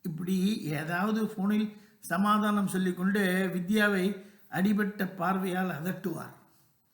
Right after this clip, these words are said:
ஒரு முறை நிச்சயதார்த்தம் வரை போய் பையன் எப்பொழுதாவது சிக்கன் சாப்பிடுவான் என்கின்ற சின்ன விஷயத்தில் நின்று போயிடுத்து.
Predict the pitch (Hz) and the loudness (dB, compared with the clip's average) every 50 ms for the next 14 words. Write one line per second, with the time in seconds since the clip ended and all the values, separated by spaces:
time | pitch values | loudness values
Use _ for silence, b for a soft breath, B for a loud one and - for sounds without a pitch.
0 | B B B B B B B B B B B - 226 254 254 254 277 311 320 294 | B B B B B B B B B B B 0 2 4 4 4 6 4 4 4
1 | 254 254 269 285 302 330 381 220 214 220 - - 294 294 294 285 269 262 - - | 4 4 4 2 2 2 2 2 2 2 2 0 0 2 2 2 2 2 0 0
2 | 269 277 277 285 294 285 226 208 254 277 302 302 269 208 165 151 - B B B | 0 0 0 0 -2 -2 -2 0 2 4 4 4 4 4 2 0 -4 B B B
3 | B B B B - - - - 226 254 269 269 269 269 185 175 - - 233 240 | B B B B -12 -4 -2 0 2 4 4 4 2 2 -2 -4 -4 -2 0 0
4 | 240 240 240 247 247 254 277 294 311 302 - - - 214 285 262 254 220 - 240 | 2 2 2 4 2 2 2 2 2 0 0 -2 -6 -2 0 0 0 0 0 0
5 | 214 214 214 214 220 233 233 220 214 196 202 196 196 208 214 208 185 185 180 - | 2 4 4 4 2 2 0 0 0 0 2 2 4 4 4 4 4 2 0 0
6 | - 233 233 247 277 294 262 233 - - 220 202 - 247 226 214 208 214 247 233 | -2 0 2 2 4 4 4 4 2 2 0 0 0 2 2 4 4 6 6 6
7 | 202 196 175 160 151 - - 160 - - - b | 6 6 4 2 0 -4 -6 -8 -8 -8 -12 b